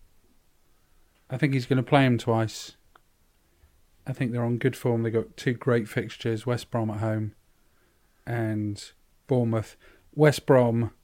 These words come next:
in game week thirty-four, they're, they're basically, they've got a chance of being relegated in game week thirty-five unless they win at Old Trafford.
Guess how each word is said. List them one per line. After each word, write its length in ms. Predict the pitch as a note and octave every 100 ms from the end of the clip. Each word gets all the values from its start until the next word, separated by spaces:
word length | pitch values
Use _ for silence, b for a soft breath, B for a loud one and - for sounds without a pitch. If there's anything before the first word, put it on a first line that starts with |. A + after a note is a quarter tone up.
| _ _ _ _ _ -
in 180 | D3 B2+
game 200 | C#3 C3
week 180 | B2 A2
thirty-four, 460 | C#3 B2 - B2+
they're, 160 | C3+ -
they're 200 | - D#3
basically, 920 | B2+ - D3+ D3 - - A#2+ A2 A2+ - _ _
they've 160 | A#2+ A#2
got 140 | A2
a 40 | A2
chance 380 | - A#2 G2+
of 60 | A2+
being 200 | A2 A2
relegated 800 | A2+ A2 G#2 G#2 G#2 - G2+ - _ _ _ _ _ _ _ _ _
in 540 | B2+ A2+ G#2 G2+ G2+ G2 _ _ _ _ _ _ _ _ _ _ -
game 200 | C3 A#2
week 180 | A2+ G#2+
thirty-five 720 | B2 A2+ A2+ A#2+ A2 G#2+ A2
unless 320 | A2 G#2+ -
they 140 | A2+
win 240 | G#2+ A2+ G#2+
at 80 |
Old 180 | G#2+ A2
Trafford. 520 | - A#2 G#2 - A#2